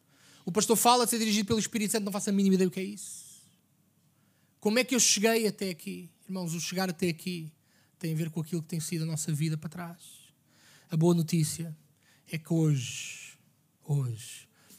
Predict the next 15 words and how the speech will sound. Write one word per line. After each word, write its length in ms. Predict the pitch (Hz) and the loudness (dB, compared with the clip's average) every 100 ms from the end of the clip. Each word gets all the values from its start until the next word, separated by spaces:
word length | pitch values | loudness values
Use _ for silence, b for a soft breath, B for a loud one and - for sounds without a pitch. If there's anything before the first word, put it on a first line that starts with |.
| b b b b b _ _ _ _ | b b b b b _ _ _ _
o 140 | 147 | 0
irmão 240 | 151 156 156 | 2 2 0
que 100 | - | -4
precisa 360 | - 175 156 | -8 -2 0
de 80 | 147 | 2
ver 100 | 151 | 2
uma 140 | 151 151 | 2 2
coisa 260 | 160 139 | 0 0
diferente 420 | 143 143 156 143 | 0 -2 -2 0
amanhã 560 | 143 139 139 127 120 123 - _ b b b b | 2 2 2 0 -2 -6 -12 _ b b b b
pode 200 | 156 151 | -4 -2
começar 300 | 165 147 156 | -2 -2 -2
a 60 | 151 | -2
trabalhar 360 | 151 147 151 | -2 -2 -2
nisso. 460 | 151 147 147 - | -4 -6 -8 -12